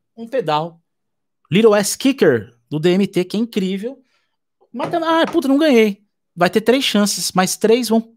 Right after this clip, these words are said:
ganhar uma aula grátis comigo. Vai ganhar uma consultoria grátis comigo. Então é o seguinte, ó,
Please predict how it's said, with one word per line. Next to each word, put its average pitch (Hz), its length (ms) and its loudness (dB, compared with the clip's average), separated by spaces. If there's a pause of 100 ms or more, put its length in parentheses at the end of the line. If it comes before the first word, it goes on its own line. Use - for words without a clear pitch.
(100)
ganhar 190 380 2
uma 196 120 0
aula 190 200 0
grátis 170 300 -2
comigo. 160 520 -4 (680)
Vai 120 100 -12
ganhar 139 80 -4
uma 156 100 -4
consultoria 160 440 -6
grátis 160 260 -6
comigo. 147 280 -6
Então 170 220 -6
é - 20 -6
o - 20 -8
seguinte, 160 420 -6
ó, 131 160 -2